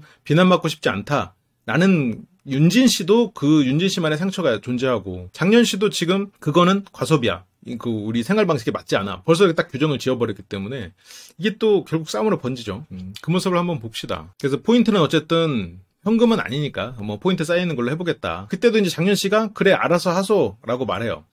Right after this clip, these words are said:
그러니까 아까도 "사, 그랬다가 또 카드 포인트는 돈 아니냐?" 했다가 또 "알아서 해라." 그러니까 "사, 알아서 해." 그다음에 "카드 포인트는 돈 아니냐?" 그다음에 다시 "알아서 해." 이렇게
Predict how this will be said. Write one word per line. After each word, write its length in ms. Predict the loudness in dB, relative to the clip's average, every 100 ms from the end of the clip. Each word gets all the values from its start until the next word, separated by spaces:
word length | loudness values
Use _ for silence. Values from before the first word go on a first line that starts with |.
| _
그러니까 200 | 0 2
아까도 420 | 4 4 6 4 4
"사, 440 | 2 4 2 0
그랬다가 440 | -4 0 2 0 2
또 180 | 2 2
카드 260 | 2 2 4
포인트는 500 | 0 2 0 0 0
돈 140 | 0
아니냐?" 400 | 0 0 -2 -4 -8
했다가 320 | -2 0 0
또 100 | 0
"알아서 280 | 2 4 4
해라." 240 | 4 2 -4 _ -12
그러니까 280 | -4 -4 -4
"사, 340 | -2 2 2 0
알아서 320 | -2 0 2
해." 180 | 0 0
그다음에 220 | -6 -6 -4
"카드 220 | -4 -2
포인트는 300 | -2 -2 -4
돈 140 | -4
아니냐?" 300 | -4 -4 -6
그다음에 220 | -2 -2 -2
다시 240 | -8 -10
"알아서 260 | -6 -4 -4
해." 40 |
이렇게 220 | -6 -10